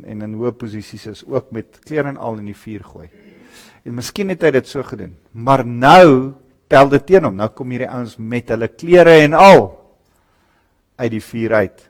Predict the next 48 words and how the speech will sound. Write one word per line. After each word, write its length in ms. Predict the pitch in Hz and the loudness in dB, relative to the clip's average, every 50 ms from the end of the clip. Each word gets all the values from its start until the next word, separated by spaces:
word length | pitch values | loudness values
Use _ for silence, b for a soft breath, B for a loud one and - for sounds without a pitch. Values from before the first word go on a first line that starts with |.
| _ _ | _ _
sonder 400 | - - 135 127 123 123 120 117 | -20 -18 -14 -10 -10 -8 -8 -8
dat 80 | 113 | -8
daar 240 | 110 110 113 - - | -8 -8 -10 -10 -10
enigiets 600 | 147 143 135 135 123 - - 107 98 - - 90 | -8 -6 -6 -6 -8 -10 -14 -16 -18 -18 -18 -20
is. 120 | - - | -20 -14
Hoor 180 | - 120 123 120 | -4 -2 -2 -2
'n 100 | 120 117 | -2 -6
bietjie 240 | 113 107 - 104 95 92 | -12 -16 -16 -16 -16 -16
hier. 120 | 90 - b b b b b b b b b b b _ _ _ | -18 -20 b b b b b b b b b b b _ _ _
Ja, 300 | 127 127 113 107 110 - | 2 2 2 2 -2 -4
ehm, 320 | - 131 127 120 117 110 107 - _ _ _ _ _ _ _ _ 120 | 0 2 2 2 0 -4 -8 -14 _ _ _ _ _ _ _ _ -2
hulle 160 | 127 139 151 | 2 2 2
het 140 | 151 147 - | 2 0 -2
gesien 320 | 143 139 - - 202 175 160 | -8 -12 -8 -6 -6 0 2
dat 160 | 156 139 135 | 2 2 2
die 120 | 135 127 107 | 0 -4 -6
vuur 460 | - - - 202 208 208 196 180 151 120 | -12 -14 -10 -6 -4 -4 -4 -6 -8 -12
niks 600 | 117 120 131 156 190 220 226 208 - - - - | -14 -14 -12 -6 0 0 0 0 0 -4 -12 -14
aan 240 | - 160 180 180 175 | -10 -8 -6 -4 -2
hulle 140 | 175 175 165 | -2 -2 -4
gemaak 460 | - - 170 156 143 139 135 131 - 131 | -4 -6 -8 -4 -2 -2 -4 -4 -6 -10
het 120 | 117 _ | -12 _
nie. 100 | 120 113 107 | -14 -12 -10
Die 120 | 117 110 | -10 -10
hare 420 | 101 104 113 131 160 175 196 202 190 | -10 -6 -2 0 2 2 2 2 0
op 100 | 196 - | 0 -2
hulle 140 | 190 185 180 - _ _ | -4 -4 -4 -6 _ _
kop 240 | - 220 190 175 - - | 4 4 4 2 -2 -4
was 180 | 139 135 - - | -4 -4 -4 -8
nie 120 | 160 151 143 | -10 -10 -10
eers 140 | 131 - - | -10 -10 -14
geskroei 320 | 135 - - - 139 139 127 | -16 -16 -14 -10 -10 -10 -8
nie. 140 | 123 120 117 | -8 -8 -4
Hulle 180 | 120 139 156 - - _ _ - | -2 -2 -2 -2 -4 _ _ -16
klere 640 | 226 226 240 240 240 233 220 220 220 220 214 B B B B B - | -10 -4 4 6 6 8 8 8 8 8 6 B B B B B 2
het 220 | 151 151 147 - 151 | 2 2 2 2 2
niks 240 | 175 185 180 - 208 | 2 2 2 0 -2
oorgekom 540 | 196 180 160 - 170 160 - 165 165 160 160 | -2 -2 -2 -2 -6 -8 -8 -8 -6 -6 -4
nie 100 | 160 156 160 | -4 -4 -2
en 100 | 160 156 | 0 0
hulle 220 | 147 147 156 156 | 2 4 4 4
het 160 | 156 151 156 160 | 4 2 -2 -8
nie 140 | 180 196 - - | -14 -12 -4 0
eers 180 | 190 185 - - 175 | 0 0 0 -2 -4
na 140 | 170 156 160 151 | -4 -4 -4 -4
rook 480 | 123 120 120 120 135 147 143 - - - - - | -6 -6 -6 0 2 2 2 2 -2 -10 -14 -2
geruik 540 | - 139 127 123 120 117 117 120 - - - 98 | 0 0 2 4 4 4 4 2 0 -6 -14 -16
nie. 120 | 90 87 | -16 -16